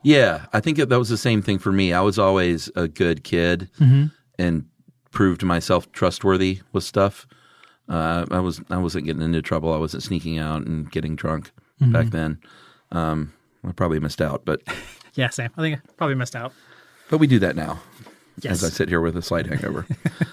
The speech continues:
Speaker 1: Um, all right, so nineteen eighty-two, one of the great years for movies, period.
Speaker 2: Mm-hmm.
Speaker 1: Um, Kurt Russell, of course,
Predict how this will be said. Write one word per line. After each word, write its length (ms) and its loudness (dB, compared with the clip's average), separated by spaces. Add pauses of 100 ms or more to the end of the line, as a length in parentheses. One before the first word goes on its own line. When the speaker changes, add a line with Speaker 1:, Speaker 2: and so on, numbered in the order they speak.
(160)
Speaker 1:
Um, 440 4 (220)
all 80 6
right, 140 4
so 80 4
nineteen 320 2
eighty-two, 440 4
one 120 4
of 20 2
the 80 2
great 360 0
years 260 4
for 120 -2
movies, 440 2
period. 540 2 (200)
Speaker 2:
Mm-hmm. 420 2
Speaker 1:
Um, 520 0 (680)
Kurt 200 2
Russell, 320 2
of 80 -4
course, 460 2